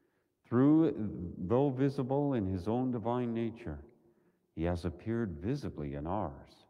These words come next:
And begotten before all ages, he has begun to exist in time, so that, raising up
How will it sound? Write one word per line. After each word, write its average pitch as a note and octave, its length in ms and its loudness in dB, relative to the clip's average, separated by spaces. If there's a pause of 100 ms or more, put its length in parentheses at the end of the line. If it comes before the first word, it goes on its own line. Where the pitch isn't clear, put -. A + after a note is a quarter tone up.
(720)
And F#2 80 -4
begotten B2+ 500 4
before C3+ 460 4
all C3 240 4
ages, F2+ 420 -2 (500)
he E2+ 60 -10
has E2+ 140 -4
begun G2+ 420 -2
to F#2+ 140 -4
exist E2 560 -4
in F#2+ 180 -4
time, C2+ 480 -12 (880)
so A#2+ 200 2
that, B2+ 280 4 (160)
raising A#2+ 640 0
up B2 140 0